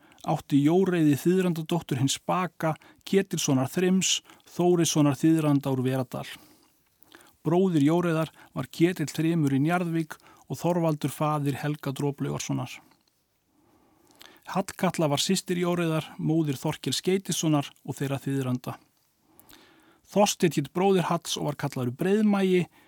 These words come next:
son hans var Kolur er Kári vegur í Bretlandi. Synir Halls á Síðu voru þeir Þorsteinn og Egill, Þorvarður og Ljótur og þiðrandi, þannig sagt er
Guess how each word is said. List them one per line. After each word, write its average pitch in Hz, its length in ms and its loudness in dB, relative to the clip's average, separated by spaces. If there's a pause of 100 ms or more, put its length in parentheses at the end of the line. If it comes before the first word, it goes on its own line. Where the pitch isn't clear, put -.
son 185 440 0
hans 175 260 0
var 151 160 -4
Kolur 175 480 2 (240)
er 147 160 -6
Kári 151 380 0
vegur 143 300 2
í 131 40 2
Bretlandi. 131 480 -4 (1120)
Synir 185 480 2
Halls 175 240 -2
á 139 80 -4
Síðu 180 460 0 (340)
voru 135 160 0
þeir 127 160 -6
Þorsteinn - 760 -2 (100)
og 135 160 -8
Egill, 175 480 0 (400)
Þorvarður 180 720 -2 (100)
og 139 160 -2
Ljótur 180 560 -2 (400)
og 139 80 -4
þiðrandi, 139 720 0 (340)
þannig 143 320 -2
sagt - 400 -4
er 147 220 0